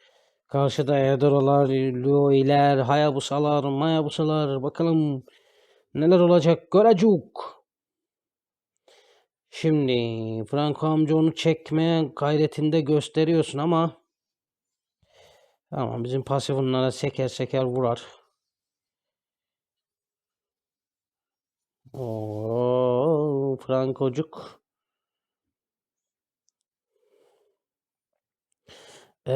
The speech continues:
Luo'yu kardeş, kill alınca base mi atıyorsun sen öyle? Hmm. Franco çeker meker bir şeyler yapar zannettim de. Çok hasar yedik ya. Orada benim bir tık hatam var tabii de.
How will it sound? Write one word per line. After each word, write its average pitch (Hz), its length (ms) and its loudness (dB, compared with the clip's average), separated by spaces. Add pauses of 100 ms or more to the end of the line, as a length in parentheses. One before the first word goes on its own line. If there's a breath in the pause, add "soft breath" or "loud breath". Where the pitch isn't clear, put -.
(500)
Luo'yu 165 320 4
kardeş, 180 540 2
kill 170 240 0
alınca 175 360 6
base 170 260 2
mi 330 100 2
atıyorsun 185 360 4
sen 151 160 0
öyle? 117 220 -4 (500 loud breath)
Hmm. 127 1300 -4 (2500)
Franco 165 420 0
çeker 170 400 2
meker 175 420 4
bir 135 40 -4
şeyler 175 280 -2
yapar 170 240 0
zannettim 160 600 -2
de. 143 140 -4 (260)
Çok 208 180 6
hasar 127 240 4
yedik 104 340 -8
ya. 120 160 -4
Orada 139 320 -2
benim 156 260 -2
bir 151 80 -8
tık - 160 -6
hatam 160 400 0
var 170 140 -2
tabii 131 240 -4
de. 127 220 -6